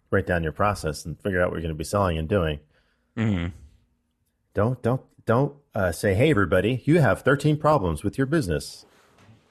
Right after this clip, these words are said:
Speaker 1: This is how we're gonna approach them."
Speaker 2: Uh-huh.
Speaker 1: In a, in a five paragraph, five page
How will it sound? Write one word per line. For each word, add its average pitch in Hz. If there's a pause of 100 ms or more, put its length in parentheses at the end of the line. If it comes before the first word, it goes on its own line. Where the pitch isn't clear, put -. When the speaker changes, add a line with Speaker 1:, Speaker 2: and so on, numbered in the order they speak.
(1040)
Speaker 1:
This 104
is 113
how 98
we're 98
gonna 117
approach 139
them." 78 (520)
Speaker 2:
Uh-huh. 90 (100)
Speaker 1:
In 87
a, 82
in 87
a 82
five 95
paragraph, 85 (400)
five -
page 101